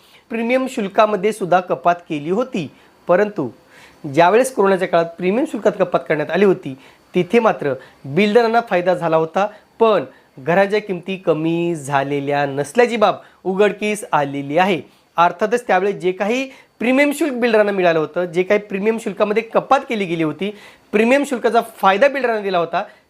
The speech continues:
तिथेच मात्र तो फायदा ग्राहकांना मिळालेला नव्हता. अर्थातच घराच्या किमती कमी झालेल्या नव्हत्या आणि म्हणून कुठेतरी जे काही प्रकार कोरोनाच्या काळात घडला होता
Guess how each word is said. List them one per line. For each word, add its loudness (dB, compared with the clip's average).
तिथेच -2
मात्र 0
तो 4
फायदा 0
ग्राहकांना 0
मिळालेला -2
नव्हता. 0
अर्थातच 0
घराच्या 2
किमती -10
कमी 0
झालेल्या 0
नव्हत्या 0
आणि 0
म्हणून 0
कुठेतरी 0
जे 6
काही 2
प्रकार 0
कोरोनाच्या -4
काळात 0
घडला 0
होता -2